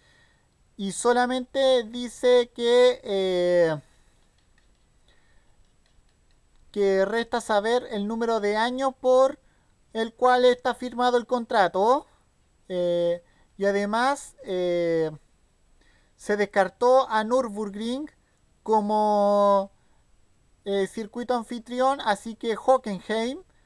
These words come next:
será el circuito anfitrión de este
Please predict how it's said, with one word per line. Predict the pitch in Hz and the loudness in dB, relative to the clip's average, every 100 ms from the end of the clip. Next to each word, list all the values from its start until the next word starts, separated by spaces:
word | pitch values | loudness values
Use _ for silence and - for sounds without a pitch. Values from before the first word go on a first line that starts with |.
| _ | _
será | - 208 220 233 247 - | -6 -2 2 4 4 0
el | 214 214 196 | -4 -4 -4
circuito | - 214 233 233 247 | -10 -12 -10 -6 -6
anfitrión | 220 233 208 226 240 240 | -6 -12 -12 -8 -6 -4
de | 240 | -4
este | 233 - 247 240 233 | -6 -4 0 2 0